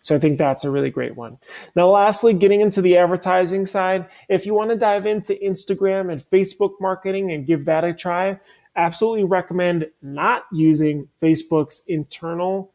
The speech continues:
tools because they are so complicated to use, in my opinion. I use Ad Espresso. Ad Espresso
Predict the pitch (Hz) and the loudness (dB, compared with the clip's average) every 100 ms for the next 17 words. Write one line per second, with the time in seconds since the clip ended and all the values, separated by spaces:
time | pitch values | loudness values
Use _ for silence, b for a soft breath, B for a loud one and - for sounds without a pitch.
0 | _ - 202 214 220 196 160 - 156 151 | _ -2 2 4 2 2 0 2 0 2
1 | 170 170 151 - 156 165 151 143 139 165 | 2 0 -2 -4 -2 -2 -4 -8 -8 -8
2 | 165 170 175 165 160 160 156 135 143 156 | -4 -4 -4 -4 -2 -2 -2 -6 -6 -2
3 | 175 175 180 170 B B B 175 185 190 | -2 -2 -2 -6 B B B 2 4 4
4 | 170 208 - 156 156 170 - 156 147 - | 2 -4 -6 -2 -2 -4 -8 -10 -10 -8
5 | 156 139 - 127 120 _ b b b 170 | -6 -6 -8 -16 -18 _ b b b 2
6 | 175 175 208 202 208 208 196 | 2 2 2 2 2 2 2